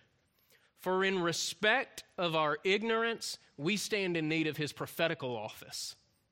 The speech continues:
It's the first thing. "In respect of our alienation from God," which is all of us apart from his intervening work, right? "But in respect of our alienation from God and imperfection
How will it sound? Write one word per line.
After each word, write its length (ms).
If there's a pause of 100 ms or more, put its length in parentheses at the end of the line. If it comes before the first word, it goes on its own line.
(1500)
It's 100
the 60
first 300
thing. 160 (1200)
"In 160
respect 600 (160)
of 100
our 240
alienation 880 (300)
from 180
God," 380 (100)
which 220
is 100
all 200
of 80
us 180
apart 280
from 140
his 220
intervening 420
work, 300 (180)
right? 100 (520)
"But 100
in 100
respect 440
of 80
our 160
alienation 680
from 220
God 260
and 120
imperfection 920